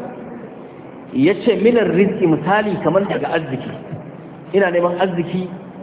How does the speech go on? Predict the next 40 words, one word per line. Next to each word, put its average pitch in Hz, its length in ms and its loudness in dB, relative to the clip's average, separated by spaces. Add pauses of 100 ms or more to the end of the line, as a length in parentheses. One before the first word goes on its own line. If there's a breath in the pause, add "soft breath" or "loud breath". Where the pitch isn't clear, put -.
a 135 60 4
wani 170 180 6
aure 180 340 6 (240)
na 175 100 2
kasuwanci 185 760 2
ko 185 140 6
na 185 100 4
kaza 170 260 4
wani 196 160 6
abu 175 160 2
da 165 100 2
ake 170 220 4
bada 175 240 8
wanda 156 280 4
shi - 220 -2
wannan 208 340 4
abin 175 240 4
dangin 180 340 4
arziki 151 440 2
ne. 117 100 0 (680)
Kuna 233 200 6
fahimta? 226 380 2 (480)
Kila 262 160 4
kwangila 208 380 4
nike 202 240 4
nema. 123 240 2 (1040)
Akwai 226 200 4
arziki 214 300 2
a 202 140 6
ciki 185 180 0
ba? 214 140 6 (840)
To 180 140 8
a 156 160 2
hannun 233 500 6
wani 240 220 8
yake 233 200 6
wanda 208 280 6 (120)
shi 208 160 0
zai 208 200 6
sa 196 100 4